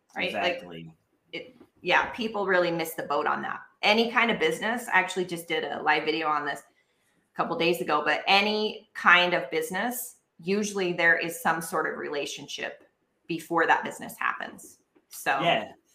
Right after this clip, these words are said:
Speaker 2: And I like that even with this podcast, like, I, I spoke with three of my f-, former guests just yesterday, it, you know, 'cause we, we spend this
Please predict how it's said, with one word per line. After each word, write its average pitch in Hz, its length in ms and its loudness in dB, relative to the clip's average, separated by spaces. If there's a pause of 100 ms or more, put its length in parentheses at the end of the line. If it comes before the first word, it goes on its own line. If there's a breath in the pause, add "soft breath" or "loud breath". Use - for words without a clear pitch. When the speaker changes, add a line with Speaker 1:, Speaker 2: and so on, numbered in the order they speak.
(120 soft breath)
Speaker 2:
And 175 340 0
I 165 120 6
like 196 260 0
that 180 200 2
even 190 500 -2
with 165 280 0
this 165 220 -2
podcast, 127 520 2
like, - 360 -6
I, 147 200 2
I 147 100 2
spoke 190 380 -2
with 165 280 -4
three 170 220 0
of 160 60 0
my 147 120 0
f-, - 240 -10 (100)
former 165 320 -2
guests 165 380 -4
just 151 240 -2
yesterday, 110 560 0 (260 soft breath)
it, 143 220 -4
you 147 80 -2
know, 131 180 0
'cause 139 300 -2 (100)
we, 156 300 4 (340 soft breath)
we - 100 4
spend 180 400 4
this 170 180 4